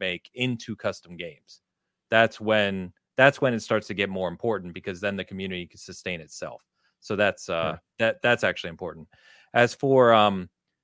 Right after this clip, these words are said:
Speaker 1: as for the, uh, Tatanka mode or whatever, you know, the battle royale for Halo, whatever it is,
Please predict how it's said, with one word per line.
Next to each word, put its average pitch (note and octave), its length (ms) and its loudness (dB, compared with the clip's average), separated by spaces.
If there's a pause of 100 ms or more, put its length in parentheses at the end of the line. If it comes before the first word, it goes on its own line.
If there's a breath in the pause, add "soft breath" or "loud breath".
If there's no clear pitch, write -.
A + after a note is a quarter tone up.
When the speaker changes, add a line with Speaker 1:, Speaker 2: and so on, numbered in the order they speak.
(320)
Speaker 1:
as C#3 320 4
for B2 640 0
the, G#2 120 -2 (200)
uh, G2 220 0
Tatanka A#2+ 480 -2
mode F#2 220 -2
or F2+ 80 -4
whatever, F2+ 460 -2
you G2 140 -8
know, D#2+ 220 -6
the F2 120 -6
battle F#2 240 0
royale F2+ 300 2
for E2 140 -8
Halo, F2 260 -6
whatever F2 340 -4
it E2+ 80 -6
is, D#2+ 260 -10